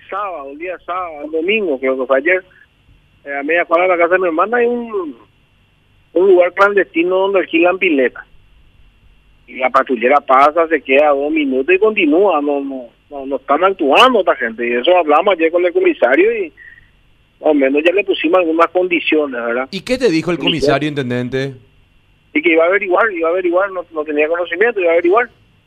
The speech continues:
Speaker 2: Pero no, no, no,
Speaker 1: Nosotros,
Speaker 2: a ver, eh, eh,
Speaker 1: nosotros dependemos directamente de la actuación de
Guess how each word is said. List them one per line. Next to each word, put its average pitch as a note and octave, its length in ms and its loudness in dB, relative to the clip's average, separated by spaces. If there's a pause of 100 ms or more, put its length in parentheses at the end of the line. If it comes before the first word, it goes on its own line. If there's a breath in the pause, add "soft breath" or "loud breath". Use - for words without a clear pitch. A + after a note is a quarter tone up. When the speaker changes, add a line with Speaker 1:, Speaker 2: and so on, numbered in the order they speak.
(1000)
Speaker 2:
Pero C#3 160 -2
no, C3+ 140 -6
no, C#3 160 -8
no, C#3 120 -8
Speaker 1:
Nosotros, B2+ 260 -2
Speaker 2:
a G3+ 60 2
ver, G#2 220 -6 (220)
eh, - 80 -18 (140)
eh, C3 160 -12
Speaker 1:
nosotros B3+ 300 2
dependemos A#3+ 520 0
directamente G#3+ 640 0
de A#3 100 2
la A#3 120 2
actuación A3 440 -2
de G3 100 -6